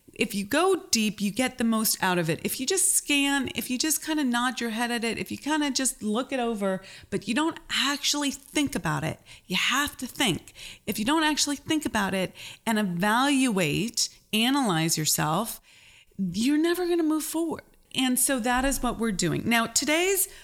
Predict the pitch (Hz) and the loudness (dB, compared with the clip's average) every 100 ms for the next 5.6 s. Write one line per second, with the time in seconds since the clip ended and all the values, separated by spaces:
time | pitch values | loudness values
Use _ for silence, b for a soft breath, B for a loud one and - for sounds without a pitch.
0 | B - 226 202 - 170 160 233 277 B | B -2 0 2 2 2 2 0 -4 B
1 | B B B B _ - 285 285 247 277 | B B B B _ -2 2 4 4 4
2 | 330 330 320 294 269 269 240 226 226 233 | 4 4 2 2 0 -2 -2 0 2 2
3 | 254 233 214 220 240 196 190 202 196 196 | 0 0 0 -2 -2 -2 0 2 2 2
4 | - 214 214 214 220 - 202 190 180 190 | 0 0 2 0 -2 -2 -2 0 0 0
5 | 190 185 185 185 185 | 0 0 0 0 0